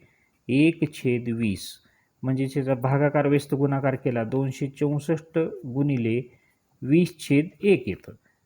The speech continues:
म्हणजे ते उत्तर काय येतं? तर, अं, वीस चोक ऐंशीला शून्य, हातचे आले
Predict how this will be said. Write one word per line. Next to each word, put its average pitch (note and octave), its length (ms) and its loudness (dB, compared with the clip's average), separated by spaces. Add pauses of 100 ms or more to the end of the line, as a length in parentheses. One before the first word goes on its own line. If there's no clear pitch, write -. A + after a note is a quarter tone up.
(140)
म्हणजे C3 220 -2
ते D3+ 180 -2
उत्तर D3+ 360 2
काय C3 220 2
येतं? A2+ 300 -2 (640)
तर, B2 220 4 (640)
अं, B2+ 560 -4 (1200)
वीस D3+ 360 -2
चोक D#3 180 0
ऐंशीला C3+ 440 2
शून्य, C#3+ 320 -4
हातचे C#3 320 -4
आले A#2+ 240 -2